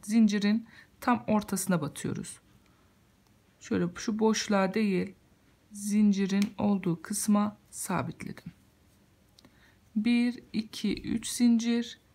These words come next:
Şimdi diğer bakın şuradaki trabzanın hemen yanındaki şu kısımdaki zincirin içine şöyle sabitledim. Bir, iki, üç zincir.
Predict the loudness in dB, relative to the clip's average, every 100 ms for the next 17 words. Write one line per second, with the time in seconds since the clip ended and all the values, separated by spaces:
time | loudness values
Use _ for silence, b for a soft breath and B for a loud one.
0 | -14 -4 2 2 4 2 2 0 -2 -2
1 | -2 -2 -4 -6 -6 -2 -2 -2 0 0
2 | 2 2 4 2 2 2 2 0 -6 -10
3 | -8 -8 -10 -16 -10 -6 -2 -2 -2 -6
4 | -6 0 2 2 0 0 0 -2 b b
5 | b b b b b b b _ _ _
6 | _ -8 -4 0 0 0 -2 -2 0 -4
7 | -6 _ -14 -2 0 0 -6 -12 -12 -16
8 | -18 _ _ _ _ _ _ _ b b
9 | b b _ -2 0 2 -2 -6 -8 -8
10 | -6 -8 -6 -4 -4 -2 2 4 4 4
11 | 0 0 -10